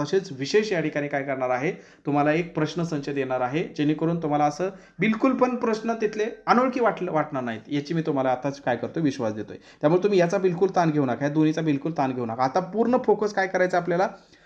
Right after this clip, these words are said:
की लेखी परीक्षा क-, या ठिकाणी आपल्याला क्रॅक करायची, लेखी परीक्षा. आणि आतापर्यंत जर आपण बघितलं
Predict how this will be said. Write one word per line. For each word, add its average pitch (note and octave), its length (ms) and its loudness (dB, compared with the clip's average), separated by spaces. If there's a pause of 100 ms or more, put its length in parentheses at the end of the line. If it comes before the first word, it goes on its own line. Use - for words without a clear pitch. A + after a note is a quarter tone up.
(120)
की G#3+ 120 -2
लेखी G#3 220 0
परीक्षा E3+ 360 0
क-, - 120 -10
या C#3+ 240 -2
ठिकाणी C3+ 260 -2
आपल्याला C3 260 -4
क्रॅक C3 300 -6
करायची, G#2+ 400 -10
लेखी D#3 260 4
परीक्षा. A#2+ 360 -4
आणि C#3 120 2
आतापर्यंत F3+ 480 0
जर G3+ 100 0
आपण F#3 220 2
बघितलं F3+ 380 0